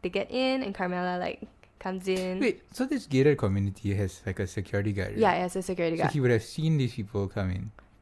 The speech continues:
Speaker 2: because they didn't climb over the
Speaker 1: He
Speaker 2: fence or
Speaker 1: should
Speaker 2: anything.
Speaker 1: have seen these
Speaker 2: <laughs> Right?
Speaker 1: people come in. He
Speaker 2: He
Speaker 1: should
Speaker 2: sh-,
Speaker 1: have.
Speaker 2: clearly,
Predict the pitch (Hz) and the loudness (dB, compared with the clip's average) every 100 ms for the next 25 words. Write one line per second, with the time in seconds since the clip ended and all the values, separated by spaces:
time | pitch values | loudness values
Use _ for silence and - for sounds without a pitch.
0 | - - 147 120 117 143 143 - 123 117 | -8 4 4 4 2 4 2 2 4 4
1 | 113 101 - 113 110 107 98 240 107 - | 2 0 -2 0 2 2 6 8 8 6
2 | 175 - - 165 151 160 120 - - 165 | 6 4 -4 -4 0 2 4 4 4 4
3 | 165 156 156 - 73 175 185 160 135 151 | 4 0 -2 -4 -6 -2 -2 -2 2 4
4 | - - 156 180 - - 139 165 | 4 2 2 0 -2 2 4 6